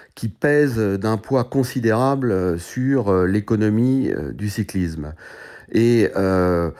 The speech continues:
vous pourrez mettre en place, euh, toutes les indemnités que vous voudrez, sous réserve qu'elles soient acceptées par la Cour européenne de justice. Euh, vous n'empêcherez pas,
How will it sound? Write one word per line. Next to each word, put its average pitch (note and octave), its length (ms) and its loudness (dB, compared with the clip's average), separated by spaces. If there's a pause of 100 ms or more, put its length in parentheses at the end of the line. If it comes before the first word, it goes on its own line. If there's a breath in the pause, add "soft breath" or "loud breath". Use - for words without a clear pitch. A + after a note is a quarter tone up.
(260 loud breath)
vous A#2+ 160 0
pourrez C#3 320 2
mettre B2+ 260 2
en A#2+ 80 2
place, B2 480 0
euh, F2+ 680 0 (100)
toutes C#3 220 -4
les G#2 160 2
indemnités G#2 640 0
que F2+ 60 -10
vous E2+ 100 -4
voudrez, A#2+ 440 0 (320 loud breath)
sous - 180 -4
réserve G2+ 420 0
qu'elles F2 180 -4
soient F#2+ 200 -4
acceptées F#2 460 -4
par E2 180 -6
la E2 140 -2
Cour F2+ 220 -2
européenne E2 420 -2
de D#2+ 100 -6
justice. G#2 520 -8 (640 loud breath)
Euh, F2+ 840 0
vous B2 220 0
n'empêcherez B2 540 2
pas, A2+ 440 0